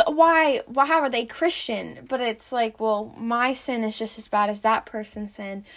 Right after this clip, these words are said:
who's just as bad as your sin. It's, we're,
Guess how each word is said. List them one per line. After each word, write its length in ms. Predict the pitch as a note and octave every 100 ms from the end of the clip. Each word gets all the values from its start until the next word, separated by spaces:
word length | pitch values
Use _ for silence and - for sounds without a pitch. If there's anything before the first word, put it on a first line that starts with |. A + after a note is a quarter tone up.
| - _
who's 220 | B3+ A3+
just 220 | A3+ G#3+
as 80 | G#3+
bad 240 | G#3 G3+
as 160 | G3 G3+
your 240 | A3+ A#3+
sin. 460 | A3+ - G3 F#3+ G3+ - - - _ _
It's, 440 | A#3+ A3 - - - _ _ _ _ _
we're, 360 | G#3+ B3 C4 -